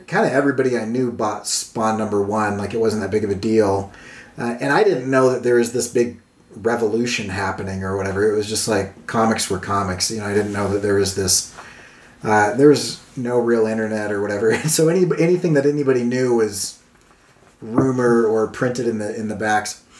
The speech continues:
But he got into Spawn. I read Spawn a little bit. That was cool. Um,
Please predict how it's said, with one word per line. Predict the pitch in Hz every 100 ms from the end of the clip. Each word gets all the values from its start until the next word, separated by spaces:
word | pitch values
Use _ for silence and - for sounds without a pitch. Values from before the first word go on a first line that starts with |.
| - - - -
But | 127
he | 226
got | 226 190
into | 156
Spawn. | 139 - 160 156 156 156 156 -
I | 151
read | 170 160
Spawn | - 165 151 147
a |
little | 143 135
bit. | 139
That | 135
was | 135 135
cool. | - - 127 127 127 123
Um, | 123 110 110